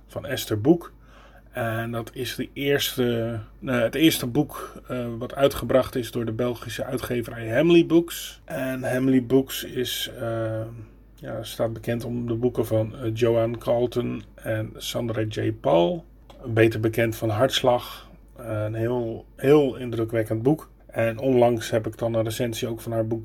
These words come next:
Dust, eh, gemaakt. Haar Engelse, ja, ik vind het toch meer sci-fi, eh, verhaal. Het ga-, echt post-apocalyptisch.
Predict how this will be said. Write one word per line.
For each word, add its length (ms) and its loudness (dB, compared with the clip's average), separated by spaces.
Dust, 480 2
eh, 200 -8
gemaakt. 500 -6
Haar 180 -4
Engelse, 600 -8
ja, 120 0
ik 160 -2
vind 140 0
het 100 0
toch 100 -2
meer 200 4
sci-fi, 760 0
eh, 260 -4
verhaal. 520 -2
Het 280 -12
ga-, 140 -8
echt 460 -10
post-apocalyptisch. 1120 -4